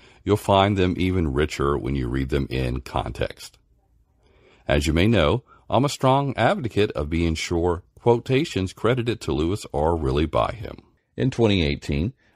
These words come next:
I published a book entitled The Misquotable C S Lewis that presented seventy-five quotes.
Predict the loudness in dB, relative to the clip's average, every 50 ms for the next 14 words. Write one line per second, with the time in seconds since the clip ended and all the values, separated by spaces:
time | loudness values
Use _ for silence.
0 | -4 -4 -2 0 2 2 2 2 0 -6 -6 -6 -4 -2 -2 -2 -2 -2 -4 -2
1 | 0 0 0 2 2 0 -2 -2 -2 -2 -2 -2 -4 -6 -4 0 0 2 2 2
2 | 0 -2 -2 -4 -2 -2 -2 0 0 -2 -2 -2 0 0 2 2 0 -2 -4 -8
3 | -14 _ _ _ _ _ _ _ 0 0 0 0 -2 -2 0 0 2 2 0 -2
4 | -4 -6 -2 2 2 2 2 2 0 0 2 2 2 2 2 0 0 2 2 2
5 | 0 -2 -8 -16